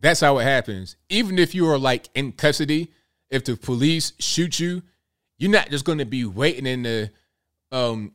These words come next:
in the E R bleeding to death while you got a guy in the room with a tummy ache from having too much quote unquote horse dewormer. That's not how it works at all.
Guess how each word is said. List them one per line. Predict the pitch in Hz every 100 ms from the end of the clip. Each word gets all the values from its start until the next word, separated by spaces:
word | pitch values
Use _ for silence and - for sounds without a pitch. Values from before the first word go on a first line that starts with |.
| _ -
in | 131
the | - 147
E | 147
R | 156 143 123 110
bleeding | 87 117 175 151 131
to | 113
death | 127 120 117
while | - 135 127 117 110 117
you | 120
got | 151 147
a | 123
guy | 107 139 147
in | 131 120
the |
room | 110 131 156 139 127 - _ _ _ _ _ _ -
with | 143 135
a | 120 117 107 98 95 _ -
tummy | 185 190 143
ache | 135 -
from | 127
having | 143 120
too | - 165
much | 147 135 - - _
quote | - 147
unquote | 120 151 135 -
horse | 165 -
dewormer. | 120 113 98 85 80 _ _ _
That's | 85 175 -
not | 160 127
how | 143
it | 131
works | 120 131 -
at | 123
all. | 139 107 85